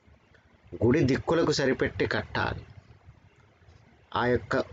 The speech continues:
దిక్కులకు సరిపెట్టబడినటువంటి విధానాన్ని ఒక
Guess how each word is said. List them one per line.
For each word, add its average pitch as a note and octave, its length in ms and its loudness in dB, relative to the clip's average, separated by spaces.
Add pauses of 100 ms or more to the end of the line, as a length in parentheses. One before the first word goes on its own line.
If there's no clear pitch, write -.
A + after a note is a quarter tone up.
(180)
దిక్కులకు D#3 520 2
సరిపెట్టబడినటువంటి C3+ 1200 2
విధానాన్ని B2+ 800 4 (880)
ఒక A2+ 140 -2